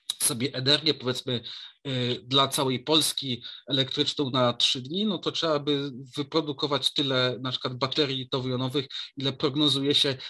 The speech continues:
całą produkcję na świecie do roku dwa tysiące czterdziestego mniej więcej. Więc to, y, to trzeba powiedzieć, że, że to się nie stanie.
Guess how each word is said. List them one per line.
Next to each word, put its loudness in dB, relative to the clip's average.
całą 2
produkcję 0
na 0
świecie 2
do -2
roku -6
dwa -2
tysiące -8
czterdziestego -4
mniej -8
więcej. -18
Więc -8
to, 0
y, -2
to 2
trzeba 2
powiedzieć, 0
że, 0
że -6
to -8
się -4
nie -4
stanie. -4